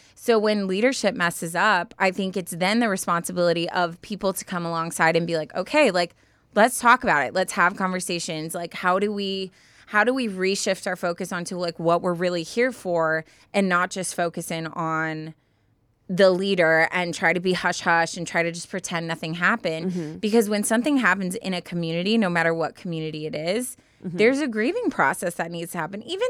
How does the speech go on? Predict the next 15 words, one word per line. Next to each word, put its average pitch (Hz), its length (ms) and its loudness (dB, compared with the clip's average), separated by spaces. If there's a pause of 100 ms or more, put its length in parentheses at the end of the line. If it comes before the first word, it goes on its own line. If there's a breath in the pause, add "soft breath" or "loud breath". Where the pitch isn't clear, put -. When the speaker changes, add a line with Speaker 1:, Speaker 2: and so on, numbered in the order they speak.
Speaker 1:
like, 294 180 0
at 226 120 4
my 226 140 -2
job, 180 540 0 (420 soft breath)
there's 254 180 4
been 285 180 0
things 208 240 -2
that 240 100 -2
have 220 140 -2
happened 220 540 0
that 180 120 4
I'm 175 160 2
like, 165 360 -6 (540)
"Are 208 100 -2
we 320 160 4